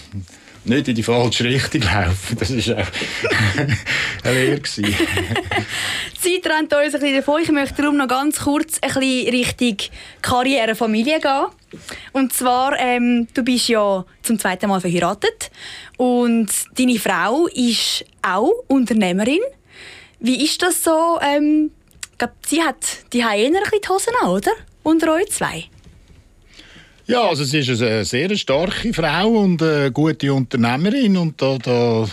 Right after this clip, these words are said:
Speaker 1: äh, gibt's dann schon einmal etwa eine, eine Diskussion. <laughs> Gehen wir jetzt links rum oder rechts rum, wo wir wieder beim Marschieren wären. Aber, äh, nein, wir haben's auch sehr gut und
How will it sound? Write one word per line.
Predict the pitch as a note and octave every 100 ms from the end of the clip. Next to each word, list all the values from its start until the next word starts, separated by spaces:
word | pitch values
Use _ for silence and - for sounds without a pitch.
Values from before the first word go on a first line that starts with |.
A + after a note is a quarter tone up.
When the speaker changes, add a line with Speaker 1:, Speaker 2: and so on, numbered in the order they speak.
| -
Speaker 1:
äh, | A2 A2 G#2+ G#2 F#2+ F2+ F#2
gibt's | A2+ -
dann | A2 G#2+
schon | A#2+
einmal | C#3+ D#3 D3 D3
etwa | B2+ -
eine, | C#3 C#3+ C#3+ C#3+ C#3+ C#3+
eine | C3+ C#3
Diskussion. | C#3+ C#3+ - D3 A2+ C3 B2+ C#3+ B2 - -
<laughs> | - -
Gehen | B2+ B2+ C3+
wir | C3+
jetzt | B2+
links | C3 C#3+ D#3+ -
rum | D3+ D#3
oder | D3 D3 D3
rechts | D#3 - -
rum, | D#3+ C#3+
wo | C#3+
wir | C#3+ B2
wieder | B2+ A#2+
beim | B2+
Marschieren | D3 - - C#3 C3+ D#3 D3+
wären. | D#3+ A2 F#2+ G#2 A#2 - - - -
Aber, | A#2+ A2 A#2 A2 G#2+
äh, | G2
nein, | A#2 F3
wir | A#2+
haben's | A#2 G2+ -
auch | F2
sehr | F2 G2+ B2
gut | A#2+ A#2+ A2+ -
und | F#2+